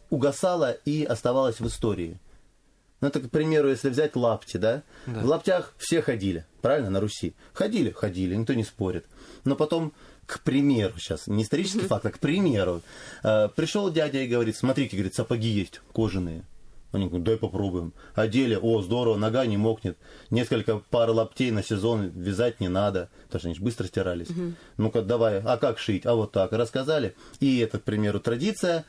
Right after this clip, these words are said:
Speaker 1: передавалась дальше. То есть они попробовали, что сапоги лучше, чем лапти. Да?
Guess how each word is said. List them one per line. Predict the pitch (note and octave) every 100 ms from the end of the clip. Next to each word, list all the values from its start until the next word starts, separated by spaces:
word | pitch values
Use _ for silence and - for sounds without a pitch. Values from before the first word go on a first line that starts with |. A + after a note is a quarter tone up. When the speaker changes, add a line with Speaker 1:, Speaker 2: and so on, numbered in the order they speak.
| - -
Speaker 1:
передавалась | - C3+ A2+ G2+ G2 G2 C#3 D#3+ D3+ - - - -
дальше. | G2 A2+ G2+ - F2
То | G2
есть | F#2
они | G2+
попробовали, | - E3 G#3+ F3+ A2
что | - F2 - - - - _ - -
сапоги | - - A2 D3
лучше, | E3 F3+ -
чем | D3+
лапти. | B2+ F#2+ - - - - - - -
Да? | G#2+ G#2 B2